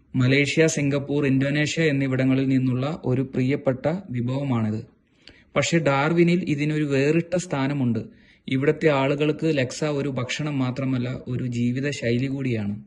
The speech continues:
ഞാൻ ഡാർവിനിൽ എത്തിയപ്പോൾ എല്ലാവരും പറഞ്ഞൊരു കാര്യം ലക്സ ട്രൈ ചെയ്യാതെ ഡാർവിൻ വിട്ടു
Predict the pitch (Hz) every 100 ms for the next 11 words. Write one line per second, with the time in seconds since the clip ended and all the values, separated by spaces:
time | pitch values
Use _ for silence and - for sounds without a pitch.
0 | _ 143 165 208 190 165 165 175 175 175
1 | 160 147 156 147 143 156 165 175 165 147
2 | 147 139 135 131 135 131 123 - 160 160
3 | 135 135 139 135 131 131 127 123 120 127
4 | 131 127 -